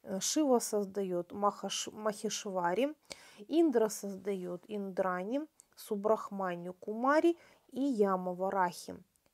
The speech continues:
Но, тем не менее, вот все эти с-, вновь созданные божества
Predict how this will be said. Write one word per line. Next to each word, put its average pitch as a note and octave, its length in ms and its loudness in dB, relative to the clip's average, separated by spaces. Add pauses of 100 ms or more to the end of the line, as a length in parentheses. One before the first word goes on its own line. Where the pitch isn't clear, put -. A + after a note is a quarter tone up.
(140)
Но, D#4+ 360 8
тем F4 380 0
не D4 80 -2
менее, C#4 680 -2
вот A3 380 -2
все C4 320 -2
эти G#3 180 -6
с-, - 120 -10
вновь A3+ 440 4
созданные F#3 680 0
божества G#3+ 840 4